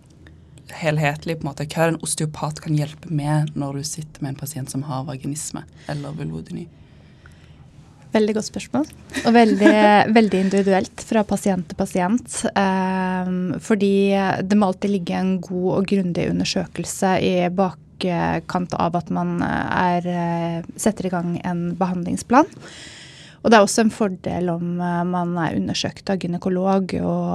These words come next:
Speaker 2: eventuelt også hudlege hvis det er, eh, behov for det. Fordi det kan være at det ligger medisinske grunner som skal adresseres med medisinsk behandling, som Ida så fint, eh, snakket om i den episoden hun var gjest.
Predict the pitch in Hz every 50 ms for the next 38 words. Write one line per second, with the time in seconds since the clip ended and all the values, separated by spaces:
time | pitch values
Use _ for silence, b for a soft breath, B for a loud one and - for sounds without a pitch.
0 | 175 175 180 - - 175 170 175 - 175 170 170 - 175 - - 180 170 185 170
1 | 165 - 170 175 135 - - 180 180 180 175 - - - 185 170 170 170 170 170
2 | - 180 175 175 175 170 170 175 170 - 180 - 202 - - 185 175 170 180 -
3 | - - - - - 202 185 175 180 180 185 - 196 196 208 196 190 220 226 -
4 | - 220 202 208 226 233 240 226 220 208 190 175 175 185 185 190 185 B B B
5 | B B B B - 196 - 220 202 185 180 180 190 185 180 170 196 196 - -
6 | - 190 156 170 - - - - 175 190 185 185 180 170 170 165 170 175 - 196
7 | 180 180 - - 175 175 175 - 190 170 - - 170 165 175 175 - 185 175 170
8 | 170 170 170 175 175 185 - - - 165 165 165 - - - - 180 185 175 175
9 | 175 202 226 311 339 - - B B B B B B - - 208 202 196 196 202
10 | 202 - - 196 190 170 165 165 180 - - - - - 180 175 160 - - -
11 | 185 180 180 - 190 - - - 190 190 202 202 185 180 175 175 170 170 170 185
12 | 175 180 180 175 175 175 - 196 - - 185 - 185 165 180 185 180 180 175 180
13 | 185 190 196 247 349 - - - -